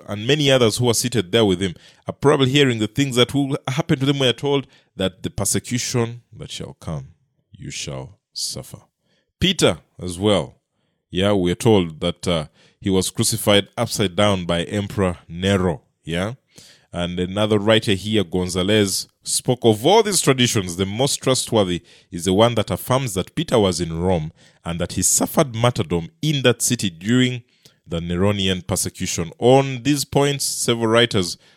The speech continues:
of the first and second centuries agree. And, uh, we are told that Peter was, uh, crucified upside down. Still,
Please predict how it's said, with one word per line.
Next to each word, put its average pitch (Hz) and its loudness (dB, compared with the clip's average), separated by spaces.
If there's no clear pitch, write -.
of 80 -12
the 85 -4
first - -2
and 87 -8
second 92 -4
centuries 85 -4
agree. 82 -4
And, 82 -8
uh, 80 -4
we 80 -6
are 78 -8
told 98 0
that 87 -6
Peter 95 -4
was, 87 -2
uh, 78 -10
crucified 95 2
upside 120 -4
down. 131 4
Still, 175 4